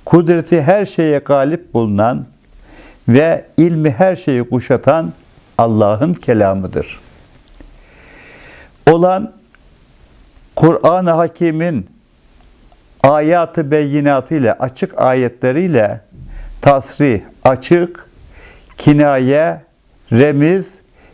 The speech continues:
ve işaretleriyle katiyen sabittir.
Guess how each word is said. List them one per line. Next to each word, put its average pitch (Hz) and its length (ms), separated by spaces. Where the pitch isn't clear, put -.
ve - 140
işaretleriyle 143 1160
katiyen 156 640
sabittir. 131 920